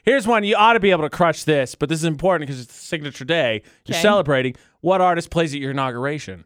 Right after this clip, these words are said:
Speaker 2: Ooh. Mm.
Speaker 1: I, I know you got choices, but this, this is, I feel like, uh, there's no way you can't knock this one out of the park. You gotta
Speaker 2: Casey
Speaker 1: have this one.
Speaker 2: Musgraves.
Speaker 1: The recently single Casey Musgraves, or soon to be single Casey
Speaker 2: Yes.
Speaker 1: Musgraves?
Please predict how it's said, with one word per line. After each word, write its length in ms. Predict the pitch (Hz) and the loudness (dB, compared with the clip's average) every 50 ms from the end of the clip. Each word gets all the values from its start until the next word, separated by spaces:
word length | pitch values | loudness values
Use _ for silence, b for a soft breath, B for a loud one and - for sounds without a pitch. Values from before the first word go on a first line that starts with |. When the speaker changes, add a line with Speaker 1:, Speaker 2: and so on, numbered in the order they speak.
| _ - | _ -2
Speaker 2:
Ooh. 460 | 285 277 262 233 214 190 175 160 160 _ _ _ _ _ _ _ _ _ _ _ _ _ _ _ _ _ _ _ _ _ _ _ _ _ _ _ _ _ _ _ _ _ _ | 0 0 0 -2 -2 -4 -8 -10 -14 _ _ _ _ _ _ _ _ _ _ _ _ _ _ _ _ _ _ _ _ _ _ _ _ _ _ _ _ _ _ _ _ _ _
Mm. 300 | 220 208 202 170 165 165 147 _ _ _ _ _ _ _ _ _ _ _ _ _ _ _ _ | -4 -4 -4 -4 -8 -12 -14 _ _ _ _ _ _ _ _ _ _ _ _ _ _ _ _
Speaker 1:
I, 80 | 135 127 143 | -10 -4 -2
I 60 | 151 | -2
know 100 | 160 147 | 0 0
you 100 | 143 139 | 0 0
got 160 | 156 143 - | -2 -2 -2
choices, 600 | - - - 262 247 226 - - 131 123 110 - | -2 -2 0 2 2 0 0 -2 -6 -6 -6 -4
but 100 | - 151 | -4 -4
this, 160 | 139 180 180 | -4 -4 -6
this 140 | 143 160 165 | -6 -10 -10
is, 260 | 147 131 110 101 _ _ _ _ _ _ _ _ | -10 -14 -16 -18 _ _ _ _ _ _ _ _
I 100 | - 156 | -6 -6
feel 160 | - 190 185 | -2 0 0
like, 140 | 160 160 151 | 0 0 -2
uh, 180 | 151 196 190 156 160 | -6 -10 -12 -12 -10
there's 180 | - 165 160 | -10 -10 -8
no 200 | 165 190 220 208 | -2 0 2 2
way 160 | 202 190 185 170 | 4 4 2 2
you 140 | 156 151 | 0 -2
can't 200 | 135 - 160 147 131 | -2 0 -2 0 0
knock 180 | 143 143 147 | 0 -2 -2
this 100 | 139 131 | -4 -4
one 100 | 135 139 | -2 -2
out 60 | 131 120 | -2 -2
of 60 | 107 | -2
the 40 | 139 | -2
park. 160 | 143 120 110 | -4 -4 -4
You 60 | 123 | -4
gotta 220 | 143 196 208 180 330 | -2 0 2 2 2
Speaker 2:
Casey 80 | 330 - - | 2 2 0
Speaker 1:
have 20 | |
this 260 | 262 240 202 180 - | 0 -2 -2 -4 -4
one. 100 | - 180 - | -8 -8 -8
Speaker 2:
Musgraves. 220 | 156 - - - - _ _ _ _ _ _ _ _ _ _ _ _ _ _ _ _ _ _ | -8 -12 -16 -18 -20 _ _ _ _ _ _ _ _ _ _ _ _ _ _ _ _ _ _
Speaker 1:
The 120 | 104 147 131 | -8 -6 -4
recently 480 | 131 151 147 - - 147 127 131 131 | -2 -2 -2 -2 -4 -4 -2 -2 -4
single 460 | 127 - - 151 147 - 147 147 147 | -4 -4 -4 -4 -2 -2 -2 -4 -4
Casey 340 | 151 - 165 143 139 - 156 | -4 -4 -4 -4 -4 -6 -6
Musgraves, 420 | 147 147 147 147 - - 165 160 123 | -6 -4 -6 -6 -4 -6 -6 -4 -4
or 60 | 123 | -8
soon 280 | - - - 143 147 | -10 -6 -4 -4 -4
to 60 | 147 139 | -2 -4
be 120 | 143 147 | -4 -4
single 340 | 143 - - 147 147 151 147 | -4 -4 -6 -4 -4 -4 -2
Casey 300 | - 160 151 139 - 156 | -2 -2 -2 -2 -2 -4
Speaker 2:
Yes. 60 | 147 | -2
Speaker 1:
Musgraves? 640 | 147 147 147 - - 151 147 143 151 151 147 - - | -2 -2 -4 -4 -4 -4 -2 -2 -4 -4 -8 -12 -18